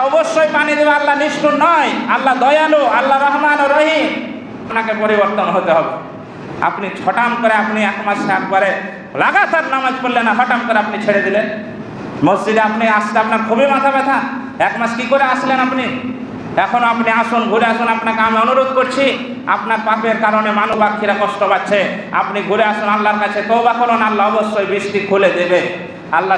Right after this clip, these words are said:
সেকেন্ড টাইম লাগবে না। আমরা পাপ করি, তার জন্য দুনিয়াতে আল্লাহর শাস্তি নেমে আসে। কয়েকটা পাপের কথা বলছি, তিনটা পাপ আমাদের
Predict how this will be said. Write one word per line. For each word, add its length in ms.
সেকেন্ড 300
টাইম 280
লাগবে 380
না। 140
আমরা 300
পাপ 240
করি, 240
তার 260
জন্য 240
দুনিয়াতে 440
আল্লাহর 400
শাস্তি 360
নেমে 180
আসে। 300
কয়েকটা 400
পাপের 340
কথা 200
বলছি, 360
তিনটা 340
পাপ 220
আমাদের 260